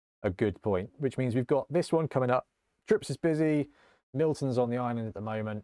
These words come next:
uh, so it'll be B T and myself. So it will be the first one, so we'll be working out a few kinks and stuff, but I'm really happy with the mics. Uh, I promise the lighting will be better for filming games. Uh, so it will be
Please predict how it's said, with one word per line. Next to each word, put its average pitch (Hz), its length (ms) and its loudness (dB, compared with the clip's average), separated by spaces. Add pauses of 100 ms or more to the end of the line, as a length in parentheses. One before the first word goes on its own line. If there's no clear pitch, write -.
(160)
uh, 107 200 -4
so - 180 -4
it'll 110 100 -6
be 110 120 -4
B 131 240 -2
T 123 260 0
and 107 160 -6
myself. 196 720 -2 (380)
So 117 160 0
it 135 120 -2
will 127 80 -2
be 120 200 0
the 107 160 -4
first - 720 -4 (720)
one, 127 400 0
so 117 220 0
we'll 120 180 0
be 120 120 2
working 117 420 0
out 107 120 -8
a 92 40 -12
few 101 240 -4
kinks 101 340 -8
and 95 100 -12
stuff, 92 380 -8
but 101 180 -8 (440)
I'm 104 100 -6
really 127 220 2
happy 98 240 -2
with 90 80 -4
the 95 80 -6
mics. - 440 -8 (160)
Uh, 98 80 -16 (140)
I 95 160 -18
promise 101 300 -6
the 101 120 -8
lighting 92 360 -6
will 90 80 -6
be 87 100 -6
better 90 300 -8
for - 160 -14
filming 90 320 -4
games. 120 340 -4 (380)
Uh, 92 200 -6
so - 180 -6
it 120 220 -6
will 135 200 2
be 104 300 0